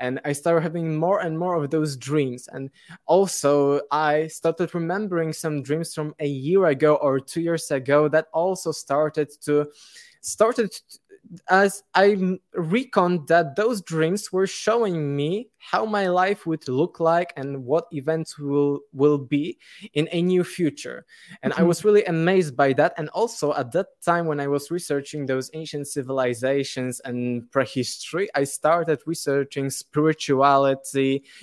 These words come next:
Speaker 1: you know,
Speaker 2: Mm-hmm.
Speaker 1: mysticism and stuff like that. And it's a
Speaker 2: Mm-hmm.
Speaker 1: very interesting story because many of the skeptics are telling that it's all, that spirituality is all about belief. But in my case, it was like reverse, that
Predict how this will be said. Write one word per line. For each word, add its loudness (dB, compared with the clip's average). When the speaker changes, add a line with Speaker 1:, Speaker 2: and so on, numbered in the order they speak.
Speaker 1:
you 2
know, 4
Speaker 2:
Mm-hmm. 0
Speaker 1:
mysticism -4
and -8
stuff -2
like -2
that. 4
And 0
it's -6
a 2
Speaker 2:
Mm-hmm. 2
Speaker 1:
very 4
interesting -2
story 2
because 0
many 0
of -8
the -2
skeptics -6
are -4
telling -2
that 2
it's -4
all, 0
that -2
spirituality 0
is -6
all -2
about 2
belief. 2
But 4
in -2
my 2
case, 0
it -8
was 2
like 4
reverse, 4
that -2